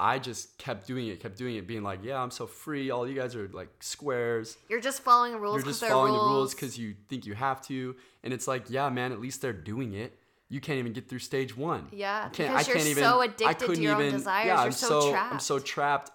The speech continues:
Speaker 1: that I, I've even convinced myself that I'm not trapped. That's
Speaker 2: Yeah.
Speaker 1: how trapped I am.
Speaker 2: Yeah.
Speaker 1: You know, and that was a beautiful realization. And I think that's kinda cool l-, point on this is just discipline is the highest form of freedom.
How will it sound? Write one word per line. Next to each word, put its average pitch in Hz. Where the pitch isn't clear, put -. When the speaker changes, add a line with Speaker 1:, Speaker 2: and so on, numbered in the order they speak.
Speaker 1:
that 123
I, 131
I've 180
even 143
convinced 139
myself 151
that 175
I'm 202
not 240
trapped. 104
That's 294
Speaker 2:
Yeah. 214
Speaker 1:
how 208
trapped 190
I 135
am. 87
Speaker 2:
Yeah. 185
Speaker 1:
You 170
know, 160
and 123
that 123
was 123
a 123
beautiful 107
realization. 82
And 92
I 98
think 101
that's 98
kinda 90
cool 87
l-, 78
point 85
on 80
this 76
is -
just -
discipline 85
is 80
the 90
highest 82
form 82
of -
freedom. -